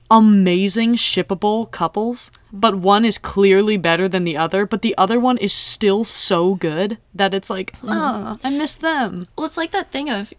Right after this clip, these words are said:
Speaker 2: you know, you're watching season two, episode one, and you're like, "I hate Addison. I hate Addison so much." And then, like, by the time you get to, like, you know, halfway through season two, you're like, "Damn it, she's awesome."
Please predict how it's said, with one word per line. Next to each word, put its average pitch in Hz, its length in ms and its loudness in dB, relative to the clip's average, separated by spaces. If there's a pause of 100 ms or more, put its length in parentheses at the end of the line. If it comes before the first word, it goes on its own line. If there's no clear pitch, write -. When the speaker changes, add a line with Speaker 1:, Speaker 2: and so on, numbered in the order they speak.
Speaker 2:
you 247 100 -2
know, 226 80 0
you're 208 200 -4
watching 214 580 -2 (240)
season 220 380 -6
two, - 160 -4
episode 190 420 -4
one, 160 240 -2
and 185 140 -6
you're 165 100 -6
like, 156 320 -10
"I 160 80 -2
hate 147 240 -8
Addison. 160 320 -8
I 151 80 4
hate 190 220 -2
Addison 151 300 -6
so 175 220 -2
much." - 280 -6 (420)
And 226 80 0
then, 220 100 0
like, 202 220 -4 (800)
by 247 140 4
the 254 80 0
time 247 260 -2
you 254 80 0
get 220 200 0
to, 240 100 -4
like, 175 260 0
you 196 80 -6
know, 180 80 -2
halfway 208 380 -2
through 226 180 -2
season 196 320 -4
two, 233 140 -2
you're 175 180 -2
like, 160 320 -4 (640)
"Damn 135 200 -12
it, 127 80 -12
she's 143 200 -10
awesome." 156 380 -8